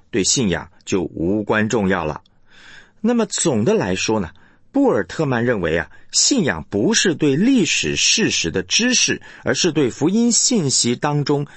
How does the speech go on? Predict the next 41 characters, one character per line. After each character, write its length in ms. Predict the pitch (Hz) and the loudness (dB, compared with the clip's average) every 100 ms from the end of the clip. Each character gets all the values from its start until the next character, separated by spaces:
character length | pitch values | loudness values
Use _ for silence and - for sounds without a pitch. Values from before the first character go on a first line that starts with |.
| - | -4
基 420 | - 208 220 220 | 0 2 4 2
督 180 | 196 202 | 0 0
的 140 | 113 | -2
回 360 | - - 85 80 | -4 -8 -2 0
应。 280 | 147 202 - - - - - - - | 2 0 -2 -16 -20 -20 -20 -20 -8
那 100 | 143 | -4
么 80 | 156 | -2
这 140 | 254 | 0
个 80 | 220 | 0
福 160 | - 135 | 0 -2
音 160 | 156 | 0
宣 400 | 160 - 196 190 | 0 0 0 0
告 160 | 185 156 | 0 0
了 140 | 95 87 | -2 -2
神 360 | - 98 127 | -2 0 0
在 200 | 143 156 | -2 -2
基 180 | 113 208 | 0 -2
督 120 | 208 208 | 0 2
耶 140 | 202 | 2
稣 280 | 190 190 170 | 0 -2 -2
里 120 | 85 | -2
的 120 | - | -4
作 320 | - - 196 | -6 0 0
为。 360 | 80 65 73 - - - _ _ - - - - | 0 -2 -2 -4 -8 -20 _ _ -20 -20 -20 -20
然 220 | - 139 170 | -4 -2 0
而 100 | 143 | 0
呢， 160 | 139 - - - | -2 -6 -20 -2
略 200 | 190 180 | 2 2
带 140 | 139 | 2
一 140 | 131 127 | 0 0
提 160 | - | -2
的 100 | - | -2
是， 300 | 104 - 90 - - - _ | 0 -2 -4 -8 -20 -20 _
布 80 | 233 | 2
尔 160 | 143 | 2
特 200 | - - | 0 -2
曼 200 | 123 101 101 | 0 -2 0
并 180 | 226 | -2
不 100 | 151 | 0
是 160 | 156 147 | -2 0
说 360 | - 165 160 | 0 2 0